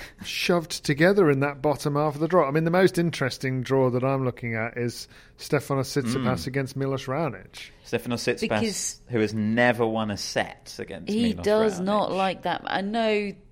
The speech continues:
Speaker 3: this is not Milos Raonic of twenty sixteen, but Tsitsipas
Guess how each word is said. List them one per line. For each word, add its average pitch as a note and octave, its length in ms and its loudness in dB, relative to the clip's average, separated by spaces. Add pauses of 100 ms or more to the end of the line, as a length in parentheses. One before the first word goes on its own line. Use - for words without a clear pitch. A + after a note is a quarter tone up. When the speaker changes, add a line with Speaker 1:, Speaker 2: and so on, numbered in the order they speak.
(160)
Speaker 3:
this - 220 -4
is F3+ 120 -8
not F3+ 280 0
Milos E3+ 340 -2
Raonic D#3+ 380 -2
of D#3+ 80 -12
twenty D#3 260 -8
sixteen, - 720 -6 (960)
but D3+ 120 -2
Tsitsipas E3 880 -6